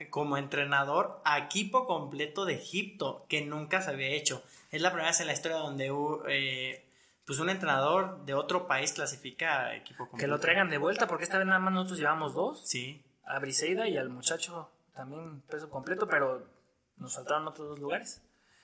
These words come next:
Speaker 2: Eh, uniforme de Pachuca de visitante para esta temporada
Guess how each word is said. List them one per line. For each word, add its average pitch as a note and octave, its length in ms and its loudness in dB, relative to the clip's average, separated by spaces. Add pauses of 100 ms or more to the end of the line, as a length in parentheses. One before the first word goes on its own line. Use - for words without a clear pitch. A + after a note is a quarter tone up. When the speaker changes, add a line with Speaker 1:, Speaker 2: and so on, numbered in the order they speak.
(280)
Speaker 2:
Eh, F3 340 4
uniforme A3+ 560 6
de G#3+ 100 6
Pachuca G#3+ 640 6
de F3+ 120 4
visitante A3 640 6
para E3 360 4
esta G#3 380 4
temporada F#3+ 800 4